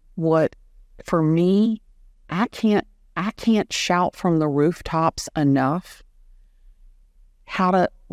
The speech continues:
re-, invest in real estate, how to get, how to be a homeowner, h-, affordability. Like, do you understand? Like,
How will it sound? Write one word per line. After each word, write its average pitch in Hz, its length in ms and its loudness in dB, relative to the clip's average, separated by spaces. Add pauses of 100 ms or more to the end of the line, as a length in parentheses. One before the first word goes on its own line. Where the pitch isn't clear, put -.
re-, 170 220 2
invest 160 420 0
in 156 60 0
real 143 180 0
estate, - 400 -4 (520)
how 175 260 -2
to 185 140 2
get, 170 260 0 (100)
how 180 400 -4
to 175 100 0
be 170 140 0
a 160 60 0
homeowner, 147 520 0 (420)
h-, - 60 -12 (180)
affordability. 165 1120 0 (420)
Like, 175 260 0
do 180 100 0
you 202 220 4
understand? 175 720 2 (440)
Like, 160 420 0